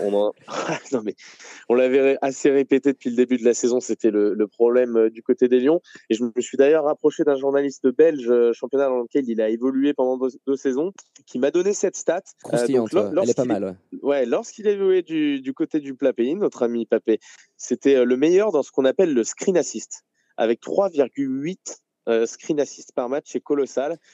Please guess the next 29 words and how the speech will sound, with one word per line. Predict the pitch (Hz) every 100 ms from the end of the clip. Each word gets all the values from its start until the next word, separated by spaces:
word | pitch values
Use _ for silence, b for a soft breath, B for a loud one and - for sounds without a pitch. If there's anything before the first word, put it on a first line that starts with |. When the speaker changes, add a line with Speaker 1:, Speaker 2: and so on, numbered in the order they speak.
| b
Speaker 1:
Alors, | 107 101
screen | - 127
assist, | 127 117 151 151
puisque | -
Speaker 2:
Bah | 170 208
Speaker 1:
c'est | 240
toi | 247 202
Speaker 2:
attends, | 139
Speaker 1:
le, | 123
Speaker 2:
je, | 120
Speaker 1:
le | 120
Speaker 2:
je, | 123
Speaker 1:
Larousse, | 131
Speaker 2:
je | 135
vais | 131
Speaker 1:
je | 131
te | 127
laisse. | 127 131
Speaker 2:
continuer, | - 117 240
exactement, | 147 117 117 156 220
le | 139
Larousse | 117 120 120
continue, | 127 - 127 185
troisième | - 110 104 139
Speaker 1:
<laughs> |
Speaker 2:
définition | 131 139 117 117 - 117
de |
la | 104
journée. | 101 104 143